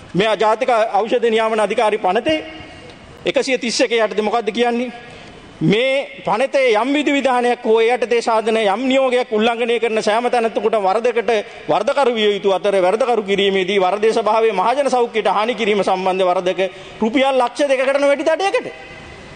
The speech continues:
හෝ වසර තුනකටන වැඩි බන්ධනාගාරගත කිරීමට. බන්ධනාගාරගත කරන්නේ නැහැ. ලක්ෂ, මේ, මේ දඩේ මේ සමාගමකට කිසිම වැඩක් නැහැ. ඉතින් ඒක නිසා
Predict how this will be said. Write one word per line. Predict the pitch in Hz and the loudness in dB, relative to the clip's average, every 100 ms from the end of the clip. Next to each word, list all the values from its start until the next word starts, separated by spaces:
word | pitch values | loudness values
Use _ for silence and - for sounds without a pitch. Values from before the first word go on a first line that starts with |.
| - - - - - | -20 -18 -16 -14 -2
හෝ | 240 302 330 - - - | 2 4 4 0 -8 -6
වසර | 208 214 262 | -2 0 0
තුනකටන | 254 240 233 233 | 0 0 0 2
වැඩි | 247 285 302 240 | 2 0 -6 -4
බන්ධනාගාරගත | 226 269 277 277 285 277 262 | -2 0 0 2 2 0 0
කිරීමට. | 247 196 131 | -2 -2 -2
බන්ධනාගාරගත | 139 156 202 220 214 208 202 | -2 0 0 0 0 0 0
කරන්නේ | 180 175 175 | -2 -2 -2
නැහැ. | 208 330 - - - | -2 -4 -10 -18 -8
ලක්ෂ, | - 190 - 269 196 - - | -2 -2 0 -4 -4 -10 -4
මේ, | 202 226 294 | 0 0 0
මේ | 254 311 | -2 -2
දඩේ | 311 190 226 269 | 0 0 0 0
මේ | 226 247 | 0 0
සමාගමකට | 196 185 196 196 220 320 | 0 0 0 -2 -4 -2
කිසිම | 226 269 | 0 2
වැඩක් | 311 294 320 | 2 2 0
නැහැ. | 294 185 - | -2 -4 -4
ඉතින් | 214 | -2
ඒක | 208 208 | 0 0
නිසා | 214 247 247 | -2 0 -2